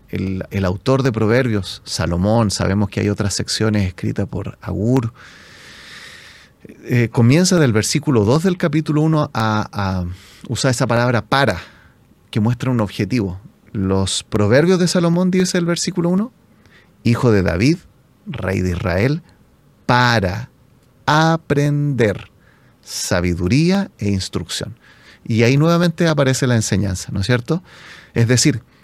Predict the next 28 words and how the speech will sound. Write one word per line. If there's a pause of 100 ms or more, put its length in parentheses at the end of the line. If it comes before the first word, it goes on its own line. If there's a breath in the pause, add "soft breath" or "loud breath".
(220 soft breath)
la
enseñanza (260)
bíblica (640 loud breath)
va
a
permitir (160)
entender
y
comprender
la
fe (200)
a
niños
y
jóvenes
de
acuerdo
a
su
etapa
de (120)
desarrollo. (540 loud breath)
Va
a
poder
comprender
por
qué